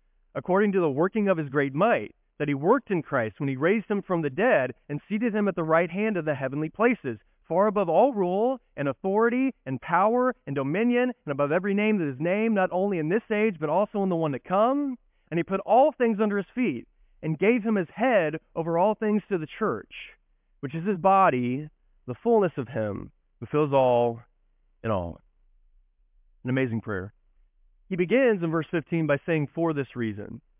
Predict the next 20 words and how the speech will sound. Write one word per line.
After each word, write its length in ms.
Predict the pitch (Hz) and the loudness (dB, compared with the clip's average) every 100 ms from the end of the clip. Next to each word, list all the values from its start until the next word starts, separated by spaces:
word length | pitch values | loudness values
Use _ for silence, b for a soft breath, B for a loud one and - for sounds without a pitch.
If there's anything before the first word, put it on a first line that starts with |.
| _ | _
He, 140 | 202 | -4
he 120 | 180 | -4
points 360 | - 233 262 - | -2 2 2 0
us 120 | 226 | -4
back 400 | 131 156 151 147 | 0 2 2 0
to 160 | - 156 | -4 -2
everything 480 | 175 202 202 185 175 | -2 -2 -2 -2 -2
he's 160 | 160 | -2
already 260 | 160 160 139 | 0 0 0
written 300 | 135 156 135 | -2 -2 -2
about 300 | 117 110 117 _ _ _ _ _ _ | 0 -2 -4 _ _ _ _ _ _
in 100 | 160 | -6
chapter 440 | - 185 175 165 | 2 2 2 -2
one, 320 | 143 165 131 127 | -2 0 2 2
all 100 | 190 | 0
these 160 | 226 | 0
blessings 460 | 143 180 185 185 147 | 0 0 0 -2 -2
that 160 | 151 | -2
we 100 | 147 | -2
have 380 | 139 139 135 131 | -2 0 0 -2